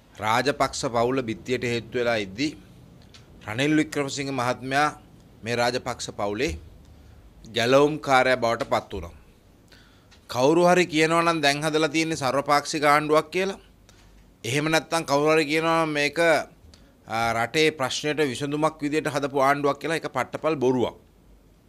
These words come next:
මොකද මේ ආණ්ඩුව හැදුවේ රාජපක්ෂලව රකින්න. රාජපක්ෂලට මේ ඇති වෙලා තිබුණු තර්ජනය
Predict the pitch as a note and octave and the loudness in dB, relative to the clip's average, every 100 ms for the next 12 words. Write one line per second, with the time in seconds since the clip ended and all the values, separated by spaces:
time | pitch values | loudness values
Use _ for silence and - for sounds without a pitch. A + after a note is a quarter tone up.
0 | _ _ _ _ - - - - B2+ F3 | _ _ _ _ -20 -20 -20 -4 0 2
1 | F#3 E3+ D3+ F3 F#3+ G3 D#3+ D#3 F#3+ A#3+ | 6 6 8 6 6 6 6 4 8 6
2 | A3 - - _ _ _ _ _ _ - | 6 -4 -20 _ _ _ _ _ _ -18
3 | - C#3+ D#3+ F#3+ G3+ G3 - G3 A3 A#3+ | 0 8 8 8 6 4 4 4 6 6
4 | F#3+ E3 G#2 D#2+ - - _ - - - | 4 2 -4 -8 -18 -20 _ -20 -20 -20
5 | - - _ _ _ _ _ - A2+ C3 | -20 -20 _ _ _ _ _ -6 2 4
6 | D#3 F3+ F3 E3+ - F#3 F#3+ F#3+ G3 F#3+ | 6 4 4 2 2 6 6 8 8 8
7 | C#3 - - - - - - - - _ | 6 -2 -20 -16 -16 -16 -20 -20 -20 _
8 | _ _ _ _ _ - A#2 D3 D3+ F3 | _ _ _ _ _ -10 -2 0 2 4
9 | F3 E3 F3+ E3 - B2+ D3 E3 F#3 | 4 4 -2 -2 0 0 2 2 4